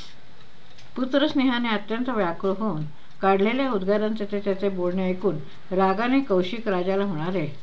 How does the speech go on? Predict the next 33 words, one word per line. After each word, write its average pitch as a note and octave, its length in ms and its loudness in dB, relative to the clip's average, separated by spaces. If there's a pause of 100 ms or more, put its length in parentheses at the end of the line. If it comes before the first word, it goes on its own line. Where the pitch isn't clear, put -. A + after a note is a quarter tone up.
(340)
"अगोदर A#3 320 4
इच्छेची C4+ 340 0
पूर्ती G#3 400 -2
करतो A3 360 0
असे F#3+ 200 0
वचन G3 340 0
दिल्यानंतर G3 580 0 (380)
आपले G3 300 0
वचन A3 320 0
तू G#3+ 160 -4
मोडू F#3+ 320 2
पाहत F3 340 -2
आहेस. C#3+ 180 -4 (760)
हे G3+ 160 6
रघुकुलातल्या, G3+ 800 2
हे G#3 160 4
रघुकुलातल्या G#3 680 2 (440)
माणसांना G#3 500 2
शोभणारे G3 520 2
नाही. C#3+ 220 -4 (580)
त्या C4 120 6
कुलाला B3 400 2
हे C4+ 180 4
विपरीत A3+ 480 0
आहे. D#3 260 -4 (580)
ते C#4+ 100 4
तुला C#4 240 2
योग-, A3 480 0
युक्त C4 320 0
वाटत C4+ 400 2
असेल A#3+ 320 -4
तर A#3 120 0
राजा, F#3 260 2